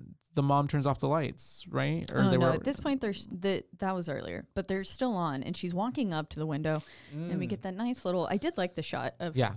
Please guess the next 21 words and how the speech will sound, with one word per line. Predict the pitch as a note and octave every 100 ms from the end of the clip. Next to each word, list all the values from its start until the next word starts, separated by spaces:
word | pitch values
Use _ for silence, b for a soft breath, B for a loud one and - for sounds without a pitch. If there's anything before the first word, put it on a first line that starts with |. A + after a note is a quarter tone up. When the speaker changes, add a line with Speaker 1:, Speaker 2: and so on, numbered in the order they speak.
| -
Speaker 2:
peeking | - - G3
right | A3+ F4
through | C#4
the | B3
curtains | - A#3 E3+ E3+ -
where | E3 D#3
she's | - D#3
walking | D#3+ - E3+
up, | E3 - -
walking | F3+ C3 G#2+
up, | G#2+
Speaker 1:
Mm-hmm. | G#2+
Speaker 2:
and | F3
you're | E3+
like, | D#3 - _ _ E4+
"Ugh, | F4 D#4+ -
what's | E3 -
gonna | - A3+
Speaker 1:
That's, | D#4
Speaker 2:
happen?" | G5+ -
Speaker 1:
yeah. | - -